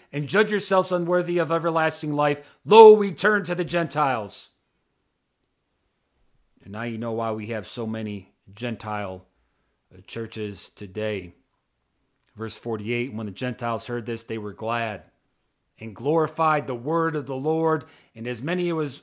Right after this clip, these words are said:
were ordained to eternal life believed," including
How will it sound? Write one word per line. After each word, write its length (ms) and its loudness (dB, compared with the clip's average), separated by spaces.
were 260 -4
ordained 680 -2
to 120 -6
eternal 460 0
life 340 4
believed," 640 2
including 880 2